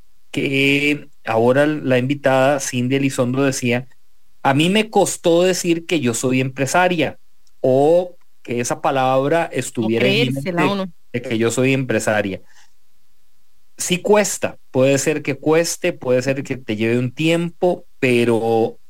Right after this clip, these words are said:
Speaker 1: creo que es una decisión que uno debe hacer para darle otro realce, otro renombre a lo que uno está haciendo. Y a veces, mm, de pronto hay ciertas cosas que nos frenan. No sé si a vos te ha pasado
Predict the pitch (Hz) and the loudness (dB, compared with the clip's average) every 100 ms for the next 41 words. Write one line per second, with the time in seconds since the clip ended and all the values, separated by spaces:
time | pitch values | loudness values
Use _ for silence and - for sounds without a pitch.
0 | - - - 165 165 180 196 196 165 139 | -18 -14 0 0 0 -2 0 2 0 -2
1 | 156 180 175 175 185 185 147 - 170 165 | -2 0 2 2 4 4 2 2 0 2
2 | 170 151 131 139 165 170 175 143 120 120 | 2 4 4 4 2 2 2 2 2 2
3 | 151 - 151 147 175 147 135 117 139 160 | 2 0 -4 2 2 2 0 2 0 2
4 | 170 170 - 113 147 - 156 165 214 143 | 2 2 0 -4 -4 -4 -4 0 0 -2
5 | - - - - - - - - - - | -8 -16 -20 -20 -20 -20 -20 -18 -20 -20
6 | - 104 107 98 107 110 143 151 - - | -10 0 0 2 2 2 0 0 -2 -8
7 | - - 185 165 165 151 139 131 - 151 | -14 -18 -16 -14 -14 -2 -2 -2 -4 2
8 | 151 156 156 - 185 185 180 - - - | 4 2 -2 2 4 4 -2 -16 -20 -20
9 | - - - 139 - 170 165 180 156 - | -14 -8 -6 -4 0 0 2 -4 -2 -2
10 | 156 165 - 151 120 107 - 160 139 113 | 0 -2 -2 -2 -2 -2 0 2 2 0
11 | 120 127 151 160 147 127 131 139 143 151 | 0 0 0 4 4 4 4 0 -2 0
12 | 131 - 131 123 135 | -2 0 2 2 0